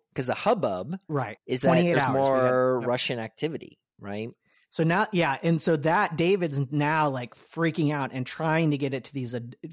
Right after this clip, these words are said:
Speaker 2: get the, the message across to these people who either don't take him seriously or consider him a threat. And he's like,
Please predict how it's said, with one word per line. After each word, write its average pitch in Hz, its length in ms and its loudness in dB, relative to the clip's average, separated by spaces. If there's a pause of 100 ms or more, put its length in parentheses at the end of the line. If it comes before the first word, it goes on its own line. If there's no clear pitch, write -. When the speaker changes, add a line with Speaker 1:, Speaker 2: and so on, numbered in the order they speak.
Speaker 2:
get 147 280 -4
the, 135 300 -2
the 139 100 -4
message 135 400 -2
across 123 560 -6 (460)
to 147 100 -6
these 123 220 -4
people 123 380 -4
who 120 340 -6 (140)
either 185 240 2
don't 185 200 2
take 175 220 -2
him 143 100 0
seriously 147 520 0
or 156 200 0
consider 139 380 0
him 120 140 -4
a - 20 -8
threat. 113 500 -6 (440)
And 131 160 -2
he's 131 160 -4
like, 123 200 -6